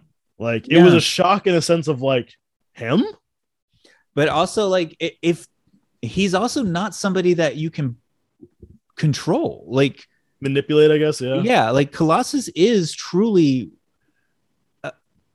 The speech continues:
Speaker 2: much like Nightcrawler, like, a conscious,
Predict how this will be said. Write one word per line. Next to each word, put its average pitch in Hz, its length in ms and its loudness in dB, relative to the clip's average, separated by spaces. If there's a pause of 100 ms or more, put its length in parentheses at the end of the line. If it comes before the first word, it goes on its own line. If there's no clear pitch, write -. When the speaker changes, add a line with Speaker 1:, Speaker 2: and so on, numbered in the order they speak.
Speaker 2:
much 143 380 -2
like 185 160 2
Nightcrawler, 123 720 -2
like, 113 280 -4 (100)
a 123 100 -4
conscious, - 880 -4